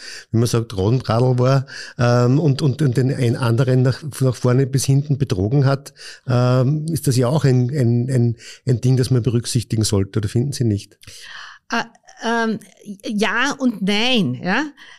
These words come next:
Speaker 2: Äh, ich weiß, dass der, dieser Bedarf nach einer Pönale, also ich, ich würde auch ziemlich sauer sein, also
Speaker 1: Mhm.
Speaker 2: das ist schon keine Frage. Aber wenn wir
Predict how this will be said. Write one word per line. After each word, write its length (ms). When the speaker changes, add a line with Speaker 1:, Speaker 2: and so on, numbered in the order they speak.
Speaker 2:
Äh, 260
ich 160
weiß, 300
dass 140
der, 120
dieser 300
Bedarf 500
nach 140
einer 180
Pönale, 720
also 220
ich, 420
ich 240
würde 300
auch 240
ziemlich 380
sauer 260
sein, 300
also 160
Speaker 1:
Mhm. 60
Speaker 2:
das 100
ist 280
schon 200
keine 320
Frage. 480
Aber 300
wenn 280
wir 220